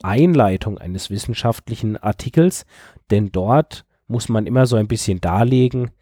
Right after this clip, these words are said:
warum das Thema, mit dem man sich gerade beschäftigt, eigentlich interessant ist und was die Geschichte dahinter ist. Also was für Forschung gab es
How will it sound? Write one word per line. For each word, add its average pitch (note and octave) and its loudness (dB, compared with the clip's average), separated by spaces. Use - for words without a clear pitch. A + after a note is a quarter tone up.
warum A2 2
das - -4
Thema, D3 4
mit A#2+ 0
dem A2 2
man G#2+ 2
sich F#2 -6
gerade F2+ -4
beschäftigt, - -4
eigentlich F2+ -6
interessant G2 -4
ist - 0
und A#2 -2
was B2 4
die B2+ 0
Geschichte A2+ 0
dahinter F#2+ 0
ist. - -6
Also A2 0
was G#2+ -2
für B2+ 2
Forschung B2+ 0
gab A#2 2
es - -4